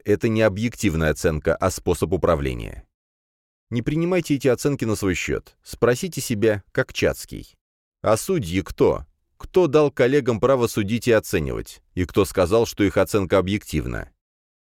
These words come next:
Не молчите, не оправдывайтесь, а парируйте.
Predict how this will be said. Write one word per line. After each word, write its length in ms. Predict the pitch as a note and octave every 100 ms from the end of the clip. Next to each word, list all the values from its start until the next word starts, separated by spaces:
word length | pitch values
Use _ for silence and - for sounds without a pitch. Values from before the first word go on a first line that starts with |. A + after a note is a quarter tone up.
| _
Не 140 | F2+ A2
молчите, 640 | D3+ D#3 G2 E2 - G#2+ _ _ -
не 140 | F#2
оправдывайтесь, 960 | A#2+ - B2 E2+ F2 F#2 F#2 A2+ - _ _
а 140 | D2 D2
парируйте. 800 | D#2+ D#2+ B2 F#2+ C2 - -